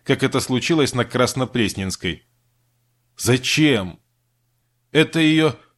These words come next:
исполненная болью и отчаянием «зачем?» резануло гончую по ушам. Горло парализовало, и она ничего не могла сказать.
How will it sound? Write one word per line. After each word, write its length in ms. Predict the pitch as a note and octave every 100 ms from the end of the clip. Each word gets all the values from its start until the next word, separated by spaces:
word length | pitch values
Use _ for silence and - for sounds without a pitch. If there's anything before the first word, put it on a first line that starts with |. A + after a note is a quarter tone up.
| -
исполненная 840 | C#3+ - F3+ F3 D#3+ D#3+ D#3 D3+
болью 760 | C3 A2+ D3 E3+ D#3 C#3+ - - _
и 80 | C3+
отчаянием 880 | D3 C#3+ - D#3+ D#3 D#3 D#3 D3+ C3+
«зачем?» 720 | C3+ C#3 - G3 D3+ F#2 - _ _ _ _ _ -
резануло 600 | C3 C#3+ D#3+ F#3 F3 C3
гончую 500 | G2+ D3+ C3+ C#3+ A2+
по 180 | C#3
ушам. 500 | C3 - G#2+ F#2+ D#2 _ _ _ _ _ _ _ _ _ _ _ _ _ _ _
Горло 580 | F#2+ A2 E3+ D3 A2+ - _ _ _ _ _ _ _
парализовало, 1000 | - C3+ D3+ D3 B2+ C#3+ A#2+ G2 E2+ D2+ - _ _ _ _ _ _ _ -
и 80 |
она 520 | A2+ A#2 C#3+ B2+ F#2+ - _ _
ничего 1000 | F2+ G2+ D#3+ - _ - A#2+ G#2 F#2 B2+
не 140 | A#2+ G#2+
могла 420 | G#2 F#2+ G2 F#2
сказать. 600 | - G2 F2+ E2+ D2 -